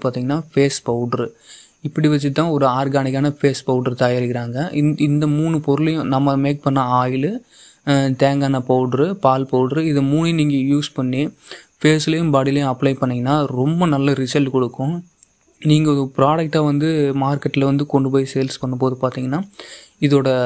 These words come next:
ரிசல்ட் வந்து ரொம்ப ஹண்ட்ரட் பர்சன்ட் வந்து பியூரா இருக்கும், நேச்சுரலா இருக்கும். So வந்து நல்லா சேல்ஸ் ஆகும்.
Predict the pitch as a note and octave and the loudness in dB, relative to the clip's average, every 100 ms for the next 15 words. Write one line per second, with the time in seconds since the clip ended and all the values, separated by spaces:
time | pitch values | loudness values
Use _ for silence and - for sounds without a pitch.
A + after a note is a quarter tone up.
0 | B2 B2 C#3+ D3 E3+ D3 C#3 D3+ D3 C3+ | 0 -2 -2 -2 0 0 0 0 0 0
1 | D#3 D3 C#3 C3+ C#3 - C3 D3 C#3 C3+ | 0 0 0 0 -2 -2 0 0 0 0
2 | C3+ D#3 D3+ - D#3 D3+ C#3 B2 C3+ D#3 | 0 -2 -4 0 2 2 2 0 -2 0
3 | C3+ C#3 - C3+ C3 B2+ B2 D3 D3 - | 2 0 0 0 0 0 0 -2 -2 -2
4 | C3 C3 C#3+ D3 C3 C#3 C#3+ - C3 B2 | 0 2 2 2 0 0 0 0 -2 -2
5 | C3 A#2+ C#3 F3+ | -4 -4 -4 -6